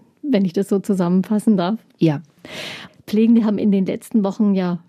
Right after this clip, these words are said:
Speaker 1: viel Aufmerksamkeit bekommen in der Öffentlichkeit, viel symbolischen und echten Applaus.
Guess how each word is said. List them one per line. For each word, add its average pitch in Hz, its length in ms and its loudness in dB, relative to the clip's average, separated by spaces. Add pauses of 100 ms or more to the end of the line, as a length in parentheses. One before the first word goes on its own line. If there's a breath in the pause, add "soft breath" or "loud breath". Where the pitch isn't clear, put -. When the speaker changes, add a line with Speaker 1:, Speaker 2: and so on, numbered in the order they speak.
Speaker 1:
viel 247 240 2
Aufmerksamkeit 220 880 0
bekommen 214 420 0
in 208 160 0
der - 140 -2
Öffentlichkeit, 185 880 -2
viel 214 320 2
symbolischen 208 800 2
und 180 240 -4
echten 214 380 -2
Applaus. 190 720 -2